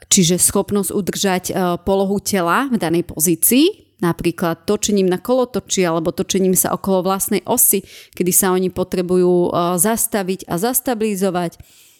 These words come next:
postavenie sa, a, na jednu nohu, napríklad v plameniakovi, balansovanie na jednej nohe na múriku, a, cvik ako lastovička, cviky na bosu, fit lopte, kedy si klaknú na loptu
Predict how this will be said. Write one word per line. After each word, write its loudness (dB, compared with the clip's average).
postavenie 0
sa, 0
a, 0
na 0
jednu 2
nohu, 0
napríklad -4
v -16
plameniakovi, 0
balansovanie 0
na 0
jednej 0
nohe 0
na 0
múriku, 0
a, 0
cvik 0
ako -4
lastovička, 0
cviky 0
na 2
bosu, 0
fit -2
lopte, 0
kedy -6
si -6
klaknú 0
na 0
loptu 0